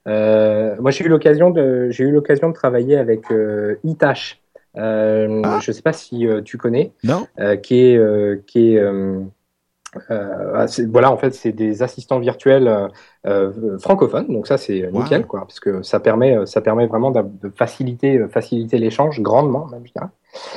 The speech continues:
Speaker 1: Et, euh, et, euh, mais c'est pas quelque chose qui est encore utilisé de façon, euh,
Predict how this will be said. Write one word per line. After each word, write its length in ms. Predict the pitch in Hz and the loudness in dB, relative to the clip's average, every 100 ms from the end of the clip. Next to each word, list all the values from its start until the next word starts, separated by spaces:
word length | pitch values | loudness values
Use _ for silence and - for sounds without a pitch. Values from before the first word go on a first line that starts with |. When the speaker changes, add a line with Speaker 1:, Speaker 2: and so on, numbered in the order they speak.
| - - - | -18 -8 4
Speaker 1:
Et, 300 | 135 147 131 | 8 10 10
euh, 640 | 120 117 117 117 117 113 113 _ _ _ _ _ | 8 6 6 4 4 0 -4 _ _ _ _ _
et, 260 | 123 131 131 | 0 4 6
euh, 1120 | 117 110 110 107 104 104 104 101 101 101 98 92 87 82 _ _ _ _ 143 | 6 4 4 2 2 0 -2 -4 -6 -8 -8 -12 -14 _ _ _ _ _ -4
mais 300 | 143 156 - _ _ _ | 2 2 0 _ _ _
c'est 120 | 165 | -4
pas 240 | 165 220 220 | 0 0 2
quelque 340 | 196 175 170 | 0 2 -2
chose 540 | 160 175 180 180 180 | 0 0 4 2 0
qui 140 | - 135 | -2 0
est 20 | |
encore 400 | 131 131 151 143 | 0 4 4 4
utilisé 640 | 127 - 127 123 127 139 143 | 2 -8 -6 -2 2 4 2
de 140 | 123 | 0
façon, 640 | 117 110 - 123 123 120 110 | 0 -2 -2 -4 -2 0 2
euh, 220 | 101 | 2